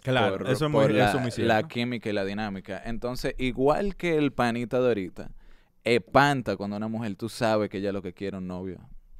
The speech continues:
Speaker 2: Eso espanta.
Speaker 1: Sí.
Speaker 2: Eso espanta
Speaker 1: Al
Speaker 2: porque
Speaker 1: menos que tú estés buscando una novia full.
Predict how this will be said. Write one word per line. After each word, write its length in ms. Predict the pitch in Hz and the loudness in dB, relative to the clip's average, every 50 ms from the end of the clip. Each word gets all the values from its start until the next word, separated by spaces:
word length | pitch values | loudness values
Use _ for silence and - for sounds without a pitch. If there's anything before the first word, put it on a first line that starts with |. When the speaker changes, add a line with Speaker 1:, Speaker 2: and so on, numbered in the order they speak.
| - - | -18 -12
Speaker 2:
Eso 260 | - 101 104 - - 107 | -8 -6 -6 -2 -2 -2
espanta. 240 | 90 - 95 101 110 131 | -2 0 0 0 0 0
Speaker 1:
Sí. 120 | 110 104 - - - - - | -2 -4 -8 -12 -18 -18 -12
Speaker 2:
Eso 400 | - 107 104 101 - - 117 110 | -12 -10 -10 -10 -8 -4 -2 -2
espanta 460 | 107 - - 117 123 135 139 135 135 | -2 -2 -2 -2 0 0 -2 -2 -2
Speaker 1:
Al 40 | 117 | 0
Speaker 2:
porque 160 | 135 151 - - | 0 2 2 4
Speaker 1:
menos 200 | 185 208 254 226 | 6 6 6 6
que 100 | 226 185 | 4 4
tú 80 | 208 | 4
estés 140 | 208 214 202 | 4 6 6
buscando 320 | 202 190 180 185 185 185 | 6 6 6 6 4 4
una 140 | 180 180 170 | 4 2 2
novia 360 | 170 170 170 165 156 151 143 | 4 4 4 6 6 4 4
full. 400 | - - 170 165 151 123 107 101 | 2 4 4 4 4 4 2 0